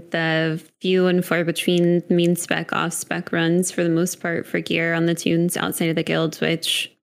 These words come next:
I feel like is kind of an ethical way of trying to get gear. It can be difficult, especially at the end of T B C, 'cause the quality of the mean spec, off spec runs can vary quite a bit, but that's kind of what I've been navigating, or S R, you know, things like that.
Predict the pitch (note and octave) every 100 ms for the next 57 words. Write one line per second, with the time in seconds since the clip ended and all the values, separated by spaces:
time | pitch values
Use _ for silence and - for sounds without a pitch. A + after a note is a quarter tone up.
0 | _ _ - G3+ G#3 B3+ C#4 B3+ - A3+
1 | A#3+ A#3 - A3 G#3+ - G3+ G#3+ A3 G#3+
2 | G#3+ G#3+ G#3 G#3+ - G3 F#3+ G3+ - F3+
3 | - F#3+ F#3 F#3+ F3+ G3 F#3+ F#3 F3+ F3+
4 | G#3 - - _ _ _ - G#3 G#3 C4
5 | C#4 C4+ A#3 G3 G#3 - G3 G3 F#3+ -
6 | F3 F3 F3+ - F#3+ F#3 F3+ F3+ - F3+
7 | F3+ F3 F#3 - - - _ - F3+ F3
8 | F3 F3 E3+ D#3+ - E3 E3 E3+ F3 F3+
9 | F3+ G3 F#3+ F#3+ G3+ F#3 F3+ G3 F#3 -
10 | F#3 F#3 F3+ F#3 - F3 F3 F3 F3 F3
11 | E3+ F3 F3+ - G#3 - - - - -
12 | E3+ E3 E3 E3 E3 - F3+ E3+ E3 E3
13 | D#3+ E3 - G3+ F3 F3 D#3 D3+ D#3 D#3
14 | D#3 D#3 E3+ E3 D#3+ - - E3+ -